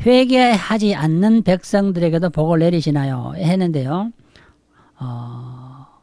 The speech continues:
화를 내리신다, 복을 내리신다, 하나님은 사랑이시다. 어떤 사람은 하나님 무조건 복을 주신다, 어떤 사람은 하나님 무조건 사랑이다, 이래서 만민이 구원을 한다, 이런 생각하는데요. 구 장 사 절을 읽어보면은 회개하지 않는 백성들에게는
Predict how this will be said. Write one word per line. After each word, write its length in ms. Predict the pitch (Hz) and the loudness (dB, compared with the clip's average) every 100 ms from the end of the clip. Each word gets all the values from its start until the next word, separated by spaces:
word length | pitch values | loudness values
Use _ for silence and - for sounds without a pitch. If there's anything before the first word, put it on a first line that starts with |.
| _ _ _ | _ _ _
화를 400 | - 214 240 247 | -2 2 4 4
내리신다, 460 | 226 202 - 170 196 | 4 2 0 -2 -2
복을 300 | 170 175 185 | 0 2 4
내리신다, 360 | 170 160 147 185 | 4 2 0 -4
하나님은 600 | - 196 190 165 156 170 | -4 0 2 4 2 0
사랑이시다. 840 | - 160 151 135 127 120 113 127 _ _ - - - - - | 0 0 0 0 -4 -6 -8 -14 _ _ -20 -18 -16 -16 -12
어떤 240 | - 190 208 | -8 -4 -2
사람은 540 | 226 320 269 196 185 | -2 0 0 0 -2
하나님 380 | 160 247 233 196 | -4 -2 0 0
무조건 300 | 165 208 196 | -2 -2 -2
복을 260 | 160 185 175 | -2 -2 -4
주신다, 640 | 156 147 139 135 120 135 | -6 -4 -4 -4 -6 -8
어떤 160 | 165 190 | -4 2
사람은 280 | 220 202 202 | 2 2 2
하나님 220 | 202 165 | 2 2
무조건 320 | 165 196 190 | 2 2 0
사랑이다, 640 | - 160 180 160 139 123 | 0 0 2 0 -2 -2
이래서 200 | 180 165 | -4 -4
만민이 520 | 139 147 156 170 170 | -4 -2 -2 -2 -4
구원을 340 | 147 165 180 165 | -4 -4 -4 -4
한다, 160 | 139 | -4
이런 240 | 143 185 190 | -2 -2 -2
생각하는데요. 880 | 175 160 139 151 147 180 180 123 - _ - - - _ | -2 -2 -2 -2 -2 0 0 -4 -10 _ -20 -20 -20 _
구 140 | - 202 | 0 2
장 180 | 214 | 2
사 240 | 185 170 190 | 0 -2 0
절을 260 | 202 190 170 | 0 -2 -2
읽어보면은 680 | 170 165 160 156 151 180 196 | -2 -2 0 0 0 -4 -4
회개하지 500 | 196 202 202 190 175 | -2 0 0 0 0
않는 160 | 165 | -2
백성들에게는 880 | 151 151 170 165 156 143 143 156 190 | -2 -4 -2 -2 -2 -2 -4 -4 -8